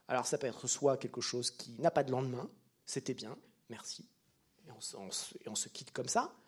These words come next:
Par défaut, c'est un peu ça qui est, euh, enfin, en fonction du contexte, c'est souvent ça qui est présupposé,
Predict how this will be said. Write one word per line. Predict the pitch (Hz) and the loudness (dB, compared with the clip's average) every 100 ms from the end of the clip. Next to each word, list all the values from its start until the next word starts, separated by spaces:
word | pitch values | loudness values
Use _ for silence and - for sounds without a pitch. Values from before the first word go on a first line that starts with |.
| - - | -20 -6
Par | - 143 | 0 0
défaut, | 151 156 180 | 0 2 2
c'est | - | 4
un | 127 | 2
peu | 117 | 2
ça | 123 139 | 4 4
qui | - - 117 120 | 2 -8 -2 2
est, | 120 | 2
euh, | 107 104 101 110 - | 2 0 -2 -4 -6
enfin, | - | -6
en | 110 | -6
fonction | - 139 165 | -2 2 2
du | 143 | 2
contexte, | - 120 165 202 - | -2 2 4 2 -2
c'est | - 131 | -4 -4
souvent | - 131 120 | -4 -4 -2
ça | - | 0
qui | 160 - 123 123 | -2 -4 -4 -4
est | |
présupposé, | 123 135 - 151 143 117 | -2 -4 -4 0 0 0